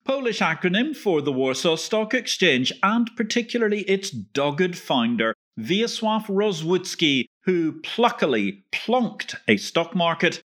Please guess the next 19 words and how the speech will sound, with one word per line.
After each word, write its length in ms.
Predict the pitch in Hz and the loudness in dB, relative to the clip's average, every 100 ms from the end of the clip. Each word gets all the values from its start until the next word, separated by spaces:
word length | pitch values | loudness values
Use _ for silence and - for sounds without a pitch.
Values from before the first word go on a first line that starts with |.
| - | -2
in 160 | 190 | 0
the 80 | 180 | 0
former 420 | 175 - 117 139 | -2 -2 0 2
headquarters 840 | 131 - 120 113 135 117 131 120 - | 0 2 0 2 -2 0 0 -2 -2
of 240 | 127 110 - | -2 0 -4
the 80 | |
Polish 540 | 123 - 110 107 - - | -4 -2 0 0 -2 -6
Communist 680 | - 240 269 285 254 - - | -4 0 0 0 -2 -4 -2
Party 460 | 202 190 - 156 - - | 0 0 0 -2 -2 -6
thirty 380 | - 135 127 151 | 4 4 4 0
years 340 | 117 113 113 | 2 2 0
ago 240 | 135 123 | 0 0
this 300 | 131 120 - | 2 0 0
week. 400 | 226 240 202 - _ _ _ | 2 2 0 -6 _ _ _
Last 320 | 160 214 220 | 2 2 0
time 220 | 254 233 226 | 0 0 0
I 60 | |
passed 360 | 220 220 214 - | 0 0 0 0
by, 320 | 214 143 | 2 2